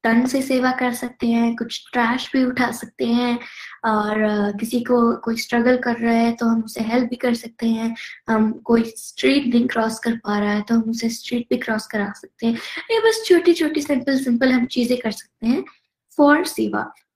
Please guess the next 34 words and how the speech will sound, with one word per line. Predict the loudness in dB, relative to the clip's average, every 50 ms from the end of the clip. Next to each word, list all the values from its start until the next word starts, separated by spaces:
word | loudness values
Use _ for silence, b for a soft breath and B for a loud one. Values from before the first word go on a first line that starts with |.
| _ _ _
और | 4 4 4 4
हम | 4 2 2 4 4 4
मन | 4 4 4 4
से | 4 6 6 6 6
सेवा | 6 4 2 4 4 2
तभी | 0 -2 -4 0 2 4 6 8 8 8
कर | 8 6 4 2 2 0
पाएंगे, | -2 0 0 0 2 2 0 0 0
तभी | 0 2 4 4 2
के | 2 2 -2
तभी | -2 -2 -2 -2 -2
कर | -2 -4 -4
पाएंगे | -4 -4 -2 -2 0 0 0 0 0 -2 -4 B B B B B B B -2
जब | 2 2 2
हमारे | 4 2 2 2 2 2 2 0 0 -2 -2 -4 -4 -4
भाव | -2 -2 0 0 0 -2
शुद्ध | 0 -2 -2 0 2
होंगे, | 2 2 2 2 2 2
क्योंकि | 2 2 4 4 4
वरना | 4 6 4 4 4 4 2
हमारी | 2 2 0 0 0 0 -2
जो | -4 -4 -2
मन | -2 0 0 0 -2
की | -2 -2
सेवा | -2 -4 -4 -4 -2 -2
है, | -4 -2 -2 -4 -4 -6 B B B B B B
वो | -4 -2
काम | 2 2 4 4 4 2
ही | 2 0
नहीं | 0 0 -2
करेगी, | -2 0 0 0 0 -2 -2 -2 -2 -4
it | -2 -2 0
won't | 0 0 0 0 0
work। | 0 0 -2 -2